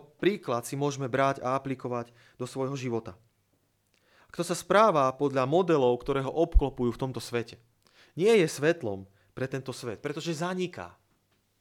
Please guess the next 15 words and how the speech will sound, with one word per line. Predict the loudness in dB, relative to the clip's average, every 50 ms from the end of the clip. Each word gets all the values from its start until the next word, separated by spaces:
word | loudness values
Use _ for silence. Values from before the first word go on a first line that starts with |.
| _ _ _ _ _ _ _ _ _ _ _ _ _
Ale | -4 -2 0 0 4
ten, | 4 2 2
ktorý | 4 2 2 2 2
sa | -2 -6
správa | -6 -4 -4 -2 -2 -2 -2 -4 -6 -8 -8 -12 _ _ _ _ _ _ _ _ _ _ -20 -12 -2
podľa | -2 0 2 2 2 0 2
modelov | 4 2 4 6 6 6 6 6 4 4 2
a | 0
podľa, | 4 2 4 4 6 4 4 4 0 -6 -20 _ _ _ _
podľa, | -2 -2 0 2 2 4 4
e, | 4 2 0 -6 -8 -4 -2 0 0 0 -2 -6 _ _ _ _ _ _ _ _ _ _ _ _ _ _ _ _ -16 -12
mm, | -10 -10 -8 -8 -8 -8 -8 -8 -4
princípov | -2 -2 -2 -2 -2 -2 -4 -2 0 0 0 0 -2
a | -4 -2
postojov | -2 -2 -2 -4 -6 -6 -6 -6 -8 -12